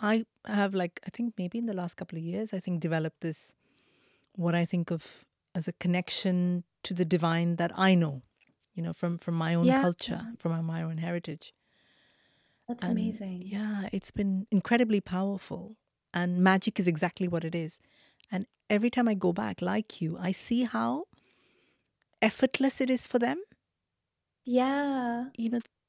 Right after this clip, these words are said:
Speaker 1: this kind of, whether it's a little, um, temple that's, like, the tree becomes a temple in the middle of a road, you know, and people are
Speaker 2: Yes.
Speaker 1: worshipping, right?
Speaker 2: Like, sim-, like, simple moments are, like,
Speaker 1: Yes.
Speaker 2: a,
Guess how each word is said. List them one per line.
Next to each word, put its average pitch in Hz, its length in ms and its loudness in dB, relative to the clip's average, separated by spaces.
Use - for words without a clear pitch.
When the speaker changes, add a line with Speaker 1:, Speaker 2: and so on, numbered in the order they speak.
Speaker 1:
this 214 280 -2
kind 202 260 0
of, 196 260 -4
whether 196 340 8
it's 202 200 0
a - 40 2
little, 190 480 2
um, 156 540 -2
temple 202 440 6
that's, 170 420 -2
like, 170 200 -2
the 175 100 0
tree 202 340 4
becomes 170 380 0
a 175 40 -2
temple 175 360 0
in 160 60 0
the 165 60 0
middle 165 180 0
of 156 80 0
a 160 60 0
road, 160 340 2
you 165 80 2
know, 147 160 -4
and 240 120 8
people 185 220 8
are 180 40 6
Speaker 2:
Yes. - 0 -
Speaker 1:
worshipping, 170 520 2
right? 180 300 -4
Speaker 2:
Like, 226 220 4
sim-, - 300 -4
like, 226 140 0
simple 226 420 -2
moments 196 420 -4
are, 180 140 -4
like, 180 80 -2
Speaker 1:
Yes. - 400 -6
Speaker 2:
a, 208 80 -4